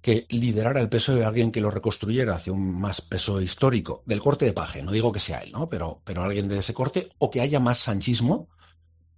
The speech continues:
eh, con un sucesor natural de Sánchez, de su cuerda, que podría ser en ese momento,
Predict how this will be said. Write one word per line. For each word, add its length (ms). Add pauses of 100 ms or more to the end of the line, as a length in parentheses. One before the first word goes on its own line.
eh, 520 (120)
con 180
un 140
sucesor 640
natural 480
de 100
Sánchez, 400
de 80
su 160
cuerda, 320
que 140
podría 420
ser 180
en 100
ese 180
momento, 440